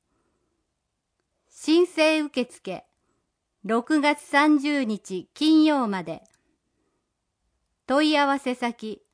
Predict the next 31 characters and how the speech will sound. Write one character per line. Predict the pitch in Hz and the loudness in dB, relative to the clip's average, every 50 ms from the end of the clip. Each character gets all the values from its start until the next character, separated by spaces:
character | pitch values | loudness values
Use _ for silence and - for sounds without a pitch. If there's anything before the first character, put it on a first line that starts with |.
| _ _ _ _ _ _ _ _ _ _ _ _ _ _ _ _ | _ _ _ _ _ _ _ _ _ _ _ _ _ _ _ _
大 | - 262 285 320 | 2 2 4 4
阪 | 311 - 320 302 294 - 277 | 2 0 -2 -2 -2 -2 -4
府 | 269 - 208 202 196 - _ _ _ _ _ _ _ _ _ _ _ _ | -4 -6 -8 -10 -10 -12 _ _ _ _ _ _ _ _ _ _ _ _
子 | - - 240 254 | -4 -2 0 2
ど | 294 311 | 2 4
も | 285 311 302 | 4 2 2
食 | - 311 302 - 311 | 0 -2 -4 -2 -2
費 | 285 285 302 269 | -2 -2 -4 -4
支 | - 285 285 | -4 -4 -2
援 | 294 285 294 285 285 | 0 0 0 0 0
事 | 247 269 277 247 | -2 -2 -4 -4
業 | 233 214 196 190 180 170 - _ | -2 -4 -4 -4 -6 -8 -12 _
コ | - 262 285 302 | -2 0 2 2
ー | 302 | 2
ル | 285 294 | 0 -4
セ | - - 285 254 | -4 -4 -4 -4
ン | 240 220 | -4 -4
タ | - - 185 175 165 165 - - _ _ _ _ _ _ _ _ _ _ _ _ _ _ _ _ _ _ _ _ _ _ _ _ _ _ _ _ _ _ _ _ _ _ _ _ 185 | -6 -8 -10 -10 -10 -12 -14 -18 _ _ _ _ _ _ _ _ _ _ _ _ _ _ _ _ _ _ _ _ _ _ _ _ _ _ _ _ _ _ _ _ _ _ _ _ -4
ー。 | |
電 | 214 233 262 285 285 277 | -2 0 0 0 0 0
話、 | 269 262 240 240 233 226 _ _ _ _ _ _ _ _ _ _ _ _ _ _ _ _ - | 0 -2 -2 -4 -4 -8 _ _ _ _ _ _ _ _ _ _ _ _ _ _ _ _ -4
零 | 196 247 285 294 320 330 320 311 | -2 0 2 2 2 2 2 0
一 | 294 - - 254 233 190 | -2 -4 -8 -8 -6 -4
二 | 190 208 220 226 233 240 226 | -4 -4 -4 -4 -4 -4 -4
零 | 226 226 220 190 175 151 - _ _ _ _ _ _ _ _ _ _ _ _ | -4 -6 -6 -6 -8 -10 -12 _ _ _ _ _ _ _ _ _ _ _ _
四 | 214 233 254 294 302 302 294 | -2 0 2 4 4 4 4
七 | 294 302 277 247 208 190 180 | 4 2 2 0 -2 -4 -6
九 | - - - 220 208 190 160 - _ _ _ _ _ _ _ _ _ _ | -10 -10 -8 -8 -8 -8 -10 -14 _ _ _ _ _ _ _ _ _ _
二 | - 220 262 294 294 311 311 | -2 0 2 2 4 4 2
零 | 269 302 294 262 226 190 | 2 2 0 0 -2 -4
八。 | 180 156 160 180 170 - - - 202 185 - | -6 -8 -10 -12 -12 -12 -14 -14 -14 -14 -16